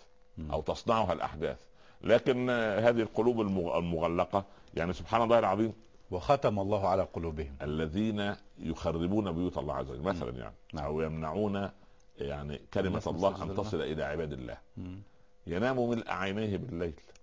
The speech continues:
Speaker 2: هو يظن أنه ينام، ويظن أنه صنع خيرا.
Speaker 1: نعم.
Speaker 2: لكن، طيب، أما، أما يدري أن هناك من يدعو عليه ليل نهار؟ ها؟ نفس القضية.
Speaker 1: لا إله إلا الله.
Speaker 2: تزوجت رقية بن عثمان،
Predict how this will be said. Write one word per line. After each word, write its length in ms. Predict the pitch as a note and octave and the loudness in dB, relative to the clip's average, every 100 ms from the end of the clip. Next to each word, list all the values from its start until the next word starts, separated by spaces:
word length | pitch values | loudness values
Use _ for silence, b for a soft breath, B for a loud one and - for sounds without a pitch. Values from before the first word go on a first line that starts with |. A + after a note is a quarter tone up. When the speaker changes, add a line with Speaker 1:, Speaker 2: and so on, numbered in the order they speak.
| - - - - F2+ | -20 -20 -20 -10 -2
Speaker 2:
هو 160 | G2+ | 0
يظن 240 | G#2 C3+ D3 | 0 -2 -2
أنه 320 | G#2+ G2 F#2+ | -4 -2 -2
ينام، 260 | G2+ A2 D#2 | -2 -6 -4
ويظن 320 | D#2+ F#2+ F2 | -2 -2 -2
أنه 260 | F2 F2 | -2 -4
صنع 280 | E2+ F#2+ E2+ | -2 -2 -2
خيرا. 340 | - F#2 D#2+ D#2 - F2+ | -2 -2 -2 -6 -14 -10
Speaker 1:
نعم. 180 | E2 D#2+ - | -10 -10 -8
Speaker 2:
لكن، 400 | F2 - G2 F#2+ - | -6 -4 -4 -6 -6
طيب، 180 | - D3+ - - - - | -6 -6 -10 -16 -10 -8
أما، 280 | E2 - | -6 -4
أما 240 | E2+ E2+ F#2 | -4 0 0
يدري 280 | F#2+ E2+ D#2+ | 0 -2 -4
أن 120 | D2+ | -4
هناك 300 | D#2+ F#2 F#2+ | -4 -4 -4
من 200 | D2+ D#2 | -4 -2
يدعو 240 | F2 D#2+ | -2 -2
عليه 320 | D#2 E2+ F2 | -2 -4 -2
ليل 280 | D#2 E2 D2 | -2 -2 -4
نهار؟ 220 | C#2+ E2+ A2+ - - - - - - - | -6 -8 -10 -16 -20 -20 -20 -20 -20 -16
ها؟ 80 | F3 - - | -16 -18 -14
نفس 220 | B2 A#2 - | -10 -10 -10
القضية. 440 | - G2+ G#2 - - - - - - - - - - - - - - | -12 -12 -12 -20 -20 -20 -20 -20 -20 -20 -20 -18 -18 -18 -20 -20 -12
Speaker 1:
لا 160 | - C#2+ | -6 -6
إله 180 | C#2 C#2 | -6 -8
إلا 140 | C2+ | -8
الله. 180 | B1+ B1+ | -8 -8
Speaker 2:
تزوجت 680 | D#2+ D#2+ F2+ F#2 A2+ G#2 F#2 | -4 2 4 4 4 2 0
رقية 420 | E2+ G#2+ G#2+ G2 | -2 2 2 2
بن 180 | F2 E2 | -2 -4
عثمان، 640 | D2 C#2+ E2+ F#2+ E2 F#2+ | -4 -6 -2 0 0 -4